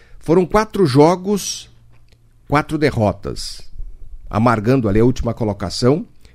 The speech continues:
e de repente vence o Toledo por um a zero, empata com o Londrina lá no Café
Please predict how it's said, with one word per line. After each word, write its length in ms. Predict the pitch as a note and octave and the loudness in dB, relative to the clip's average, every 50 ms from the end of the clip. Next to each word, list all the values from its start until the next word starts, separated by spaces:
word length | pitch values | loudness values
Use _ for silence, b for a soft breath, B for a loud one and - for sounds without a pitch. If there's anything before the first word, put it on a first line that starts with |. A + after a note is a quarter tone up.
| - - | -20 -10
e 120 | - - | -8 -2
de 80 | D#3+ F3+ | 2 2
repente 640 | F3 E3 E3+ - G3+ G#3 G#3+ G#3 - - A3+ B3+ - _ _ _ _ _ - - | 2 2 2 0 -2 -2 -2 -4 -8 -8 -10 -10 -10 _ _ _ _ _ -16 0
vence 380 | A#2 D3+ F#3 F#3 - - E3 | 4 4 6 6 4 2 0
o 40 | D#3+ | 2
Toledo 440 | - G3+ G3+ F#3 G3 G#3+ A3+ A3 - | 4 6 8 10 10 10 10 8 2
por 120 | - F#3 | -2 0
um 120 | F3+ F3+ F3+ | 2 2 2
a 100 | E3+ C#3 | 2 4
zero, 380 | A2+ C3+ D#3 F#3 G3+ - - - | 6 6 6 6 4 0 -4 0
empata 580 | - G3+ F#3 - - - G3+ G#3 A3 - G#3+ F#3+ | 0 0 0 0 2 2 2 2 2 0 -6 -2
com 100 | - G3 | 0 2
o 40 | F#3 | 2
Londrina 360 | E3+ C#3+ B2 C#3+ E3+ F3+ D3+ | 4 4 6 6 6 6 6
lá 100 | D3+ D3+ | 4 2
no 80 | D#3 D3 | 2 2
Café 540 | - C#3+ A#2 G2+ - C#3+ D#3 F3 - - | 2 2 2 2 4 4 4 4 4 0